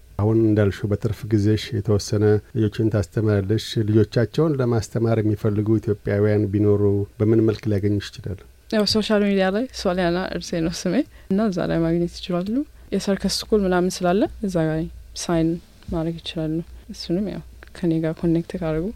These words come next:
Speaker 2: ማግኘት ይችላሉ።
Speaker 1: ከዚህ በኋላ ስለ ሌላ ቀጣይ ዝግጅቶችሽ አሉ? መጪ ዝግጅቶች?
Speaker 2: አሁን ካለው ከክለብ ካባሬ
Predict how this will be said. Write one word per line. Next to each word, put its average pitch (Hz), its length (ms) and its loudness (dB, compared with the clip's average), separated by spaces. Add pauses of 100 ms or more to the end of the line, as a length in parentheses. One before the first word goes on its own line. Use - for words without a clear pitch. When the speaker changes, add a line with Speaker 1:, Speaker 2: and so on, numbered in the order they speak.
(300)
Speaker 2:
ማግኘት 165 360 -2
ይችላሉ። 156 380 -8 (800)
Speaker 1:
ከዚህ 127 300 4
በኋላ 131 220 6
ስለ - 140 -4
ሌላ 117 220 4
ቀጣይ 113 360 -2
ዝግጅቶችሽ 107 720 -2 (800)
አሉ? 113 260 2 (160)
መጪ 104 200 0 (100)
ዝግጅቶች? 104 640 -2 (840)
Speaker 2:
አሁን 196 200 4
ካለው 196 340 2 (220)
ከክለብ 196 400 0
ካባሬ 180 340 0